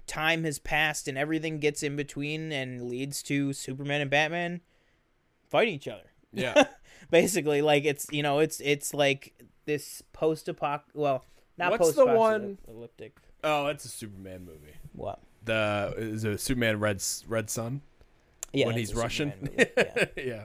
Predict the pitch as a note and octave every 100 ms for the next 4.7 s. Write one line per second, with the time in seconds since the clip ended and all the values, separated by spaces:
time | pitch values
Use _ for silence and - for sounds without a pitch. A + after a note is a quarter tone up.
0 | - C3+ C3+ C3 B2+ A2 - F#2+ F#2 -
1 | G2 F2+ - - - - A#3+ - - F3
2 | - - - _ - A#2+ F3+ D3 C#3 C3+
3 | F3 D#3 C3+ E3+ D#3+ B2 C3+ C3+ A2 -
4 | G3+ - - C#3+ D3+ C#3+ -